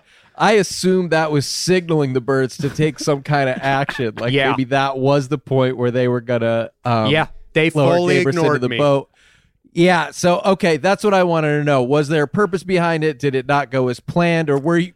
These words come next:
Speaker 1: do you just say caw now, some, which I'd be fine with?
Speaker 2: Yeah.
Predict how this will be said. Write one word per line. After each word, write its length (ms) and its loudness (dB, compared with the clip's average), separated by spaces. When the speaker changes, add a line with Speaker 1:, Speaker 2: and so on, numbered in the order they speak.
Speaker 1:
do 120 -6
you 200 0
just 300 0
say 400 0
caw 720 0
now, 300 -2
some, 300 -6
which 280 0
I'd 180 0
be 120 -2
fine 500 -2
with? 300 -10
Speaker 2:
Yeah. 220 0